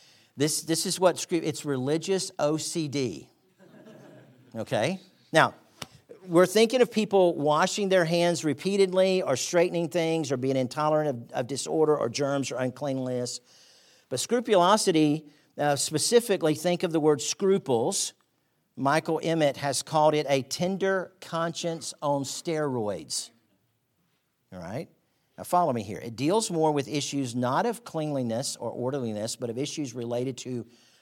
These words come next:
right and wrong or sinfulness and holiness that tends to be the focus. It starts with an obsessive thought that provokes fear in a person.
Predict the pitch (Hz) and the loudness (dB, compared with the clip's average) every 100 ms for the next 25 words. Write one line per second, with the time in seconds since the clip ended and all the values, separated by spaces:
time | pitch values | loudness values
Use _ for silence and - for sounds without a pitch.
0 | _ 104 110 110 113 117 117 156 151 110 | _ -6 -2 0 0 -2 0 2 4 2
1 | 110 139 135 - _ _ _ 98 - - | 2 -2 -4 -14 _ _ _ -6 -4 -4
2 | 160 156 131 120 117 113 104 175 165 117 | -4 -2 -4 -2 -4 -8 -4 -2 0 -2
3 | 117 - 107 - 139 147 156 - 156 113 | -4 -6 -12 -10 -6 -6 -6 -8 -6 -4
4 | 110 117 127 - 208 190 131 90 - - | -4 -6 -8 -2 -2 0 -4 -4 -4 -6
5 | - _ _ _ _ _ _ _ _ _ | -10 _ _ _ _ _ _ _ _ _
6 | - 127 - 156 165 220 - 185 156 131 | -8 -4 2 4 4 2 0 0 0 0
7 | - - 170 180 208 196 160 131 135 135 | -2 0 0 0 -2 -2 2 2 2 -2
8 | - 135 120 123 - - 165 208 208 156 | -4 -4 0 0 -2 -6 -2 0 0 -2
9 | - 120 - 104 117 | -2 -2 -2 -4 -6